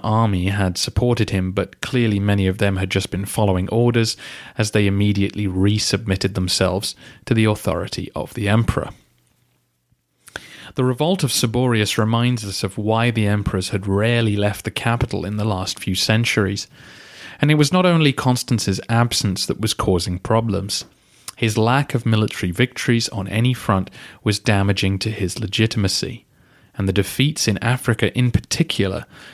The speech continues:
seemed to discredit his decision to locate himself in the West. Chalcedonians everywhere were still angry about monotheletism, and the Sicilians in particular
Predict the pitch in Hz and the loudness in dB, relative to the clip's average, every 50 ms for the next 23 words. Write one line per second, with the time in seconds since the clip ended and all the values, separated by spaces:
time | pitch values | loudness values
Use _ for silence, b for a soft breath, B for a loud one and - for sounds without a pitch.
0 | B B - - - 139 139 139 - 127 113 113 113 - - - - - - 151 | B B -4 0 2 2 2 2 0 0 2 2 2 2 0 -2 -4 -2 0 0
1 | 147 127 104 - - - 101 - - 107 - - - 131 113 98 95 87 85 - | 2 2 0 0 0 -2 -2 0 0 0 0 2 2 2 0 0 0 -2 -4 -6
2 | B B B B B B - 113 101 98 104 107 - - - 98 98 - 98 92 | B B B B B B -2 0 2 2 2 0 0 -2 -2 -2 -2 -2 -6 -6
3 | - - - - 87 - - - b b b b b - 98 92 90 90 87 90 | -6 -4 -6 -6 -8 -10 -14 -20 b b b b b -6 -4 -4 -2 -2 -2 0
4 | 107 113 92 - - - - - - - - - _ _ _ _ _ _ _ _ | 0 0 0 -2 -4 -6 -6 -6 -8 -10 -14 -20 _ _ _ _ _ _ _ _
5 | _ _ - _ _ _ _ _ _ _ _ _ _ _ _ B B B B B | _ _ -20 _ _ _ _ _ _ _ _ _ _ _ _ B B B B B
6 | B B - - 120 120 - - 120 107 117 113 117 123 127 127 127 131 135 120 | B B -4 -2 -2 -2 -2 -4 -6 -2 -2 0 0 0 0 0 0 -2 -2 -2
7 | 117 104 107 113 113 113 110 113 110 117 127 123 104 98 - - - - 117 104 | -2 -2 0 0 0 0 2 2 2 0 0 0 -2 -2 -4 -4 -4 -2 0 0
8 | 107 95 104 104 107 107 101 101 107 113 110 98 95 98 95 98 - - - - | 0 0 -2 -2 -2 -2 -2 0 0 0 0 0 -2 -4 -6 -8 -8 -10 -14 -12
9 | - 107 101 98 98 107 101 - - 98 95 98 101 - 110 101 110 104 107 - | -8 -4 -2 0 2 2 2 2 2 2 2 2 2 0 0 0 0 0 -2 -2
10 | B B B B B B B B B 113 110 107 - - - 110 - - - 165 | B B B B B B B B B 2 2 2 2 2 0 0 0 0 0 2
11 | 185 170 127 107 95 92 92 98 101 98 95 - - - - 196 190 - - - | 2 2 2 2 0 0 0 0 0 0 0 -4 -4 0 -2 -2 0 0 -2 -2
12 | 92 80 71 | -2 -2 -4